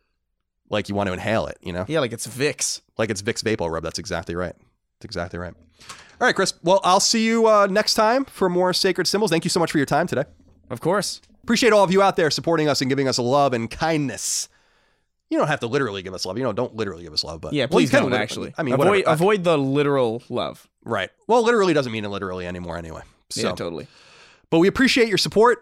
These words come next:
Speaker 1: your kindness, your generosity. Remember to support us on Patreon, patreon dot com slash Collins Last Stand. That's how you get Sacred Symbols Plus, the ability to submit questions, comments, concerns, thoughts, and ideas, early ad-free access to our show, and more. We couldn't do it without you.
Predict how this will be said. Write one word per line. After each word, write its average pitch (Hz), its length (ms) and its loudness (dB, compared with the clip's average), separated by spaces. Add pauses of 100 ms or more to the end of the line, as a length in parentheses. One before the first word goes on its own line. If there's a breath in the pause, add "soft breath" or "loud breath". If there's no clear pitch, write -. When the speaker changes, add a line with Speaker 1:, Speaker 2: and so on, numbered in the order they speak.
(140)
Speaker 1:
your 147 100 0
kindness, 196 460 0
your 185 60 0
generosity. 170 540 2
Remember 165 200 2
to 147 80 -2
support 165 180 0
us 147 80 -2
on 127 80 -2
Patreon, 160 340 0
patreon 143 320 0
dot 127 140 0
com 131 180 0
slash 120 260 0
Collins 135 420 -2
Last 113 220 -2
Stand. 160 360 0
That's 127 140 -4
how 143 40 -2
you 123 120 0
get 120 100 -4
Sacred 127 260 -2
Symbols 110 200 -4
Plus, 190 340 0
the 135 80 0
ability 123 320 0
to 120 80 -2
submit 120 240 -4
questions, 113 300 -6
comments, 110 280 -4
concerns, 110 300 -6
thoughts, 101 180 -6
and 104 80 -8
ideas, 196 380 -2 (300 loud breath)
early 240 340 2
ad-free 170 380 0
access 185 340 -2
to 127 100 -2
our 113 120 0
show, 151 240 2
and 196 100 0
more. 185 380 2 (240 soft breath)
We 123 80 -4
couldn't 170 260 0
do 143 180 0
it 139 40 2
without 135 340 2
you. 104 220 -2